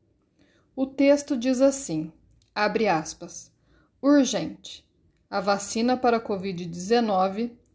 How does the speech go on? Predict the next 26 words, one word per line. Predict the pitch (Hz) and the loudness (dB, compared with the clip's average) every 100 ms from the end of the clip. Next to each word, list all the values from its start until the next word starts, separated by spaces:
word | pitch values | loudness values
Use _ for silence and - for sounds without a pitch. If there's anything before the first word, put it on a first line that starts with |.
| _ | _
é | - | -4
a | 202 202 | 0 4
esterilização | 269 285 269 254 240 226 220 214 - 226 | 2 2 2 2 2 0 -2 -4 -6 -6
feminina, | - 254 262 285 233 180 175 180 - _ _ _ _ | -2 2 4 4 4 -2 -8 -10 -14 _ _ _ _
denunciam | 190 214 220 220 - - 240 240 | -4 -2 -2 -4 -6 -2 0 2
especialistas." | 233 - 220 220 233 208 160 165 - 170 - - | 0 -2 -4 -2 0 0 -2 -6 -12 -16 -16 -18
Fecha | - - 208 190 190 208 | -18 -6 0 0 0 -4
aspas. | 175 - - - - - - _ _ _ _ _ _ _ _ _ _ _ | -4 -6 -12 -14 -14 -14 -16 _ _ _ _ _ _ _ _ _ _ _
Procurada | - 254 262 262 254 269 226 | 4 4 4 0 2 2 0
pela | 220 208 185 | -6 -6 -6
C | 180 - 226 | -6 -4 -4
B | 180 | -4
N, | 180 185 202 185 180 170 _ _ _ _ | -4 -4 -4 -4 -8 -14 _ _ _ _
a | 190 | -2
Pfizer, | 190 - 226 220 196 180 180 - _ _ _ _ | -2 0 2 2 0 -4 -10 -12 _ _ _ _
empresa | 202 190 - 220 220 202 196 | -16 -14 -4 0 0 -2 -6
que | 214 | -6
já | 196 214 254 | -6 0 0
tem | 262 240 | 0 -2
fornecido | 233 - 214 202 196 - 208 185 | -2 -4 -4 -4 -6 -8 -8 -6
o | 196 | -6
imunizante | 190 196 233 233 185 190 190 190 - | -4 0 0 0 -2 -4 -4 -8 -6
para | 190 | -4
o | 180 | -2
Reino | 190 185 185 | -4 -4 -4
Unido, | 185 190 220 170 175 - | -4 -2 -2 -4 -8 -10